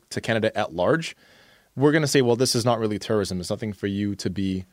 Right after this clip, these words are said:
afraid of." But I have a lot of reasons to be afraid personally. I have a lot of reasons, you know, why people in my community should feel afraid.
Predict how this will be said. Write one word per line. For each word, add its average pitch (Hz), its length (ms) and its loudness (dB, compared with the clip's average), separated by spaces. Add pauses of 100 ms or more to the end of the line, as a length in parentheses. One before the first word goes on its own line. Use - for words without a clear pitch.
(260)
afraid 117 260 2
of." 92 80 0
But 147 120 6
I 214 40 8
have 247 100 2
a 151 40 0
lot 143 160 4
of 110 60 0
reasons 113 260 0
to 104 100 -6
be 101 160 -2
afraid 95 340 0
personally. 104 420 -2
I - 20 0
have 101 100 -2
a 110 40 -2
lot 107 120 2
of 98 60 -4
reasons, 98 460 -6
you 120 80 -4
know, 95 80 -2
why 90 120 -4
people - 280 -6
in 101 40 -2
my 101 80 -2
community 107 340 -4
should 98 200 -6
feel 120 220 0
afraid. 85 380 -6